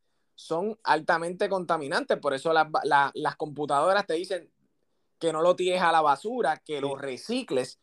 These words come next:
Speaker 2: Sí,
Speaker 1: porque
Speaker 2: tienes
Speaker 1: eso
Speaker 2: que
Speaker 1: es
Speaker 2: poner un sitio. Ujú.
Speaker 1: Exacto. Eh, eh, va-, hay que ver dónde van a meter los Tesla ocho años después, cuando la gente empiece, porque una de las cosas, y estoy hablando de Tesla porque es el principal, hay muchas compañías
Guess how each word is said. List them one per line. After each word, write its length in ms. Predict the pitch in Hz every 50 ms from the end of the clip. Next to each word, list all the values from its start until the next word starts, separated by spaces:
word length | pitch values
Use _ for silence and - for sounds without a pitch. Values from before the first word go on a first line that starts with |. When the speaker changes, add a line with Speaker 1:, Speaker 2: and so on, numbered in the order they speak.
| _
Speaker 2:
Sí, 240 | _ - _ - 143
Speaker 1:
porque 120 | 147 143 170
Speaker 2:
tienes 140 | 143 139
Speaker 1:
eso 200 | - 165 - 180
Speaker 2:
que 80 | 180 156
Speaker 1:
es 200 | 151 190 185 - _ _
Speaker 2:
poner 240 | - - - 185 185
un 100 | 185 185
sitio. 480 | - - 175 151 135 - 135 127 113 - _ _ _ _ _
Ujú. 280 | - 139 143 165 208 233
Speaker 1:
Exacto. 840 | - 139 135 120 - - 135 127 143 202 - - - - 117 110 - _ _ _ _ _ _ _ _ _ _ _ _ _ _
Eh, 320 | - 156 151 147 147 147 -
eh, 80 | - 143
va-, 260 | 143 143 151 156 151 -
hay 160 | 143 156 160 156
que 140 | 202 208
ver 140 | 208 214 226
dónde 220 | 226 226 226 220 214
van 140 | 208 208
a 80 | 220 220
meter 240 | 208 208 196 214 214
los 160 | 208 202 -
Tesla 420 | - 214 226 226 - 180 165 151 -
ocho 240 | - 160 - 190 185
años 240 | 190 202 202 208 196
después, 320 | 196 190 190 - 190 202
cuando 260 | 190 185 175 156 151
la 140 | 147 135 127
gente 680 | 139 143 143 135 170 180 180 185 185 180 175 175 170 160 156
empiece, 760 | 147 135 - 165 160 175 180 185 170 160 147 135 123 - _ _ _ _ _ _ _ -
porque 240 | 160 165 160 127 156
una 160 | 160 160 165
de 80 | 175 190
las 140 | 202 196
cosas, 440 | - - 196 208 202 - 202 196 180 - _ _
y 140 | - 143 147
estoy 180 | 143 143 - 151
hablando 280 | 147 151 165 170 190 190
de 80 | 185
Tesla 300 | 185 175 185 196 202 196
porque 240 | 190 175 156 139 147
es 60 | 151 175
el 100 | 160 139
principal, 540 | - - 160 151 - 139 127 143 170 170 156
hay 100 | 147 127
muchas 340 | 127 143 147 - 170 165
compañías 720 | - - 165 165 - 160 143 127 135 151 175 196 190 180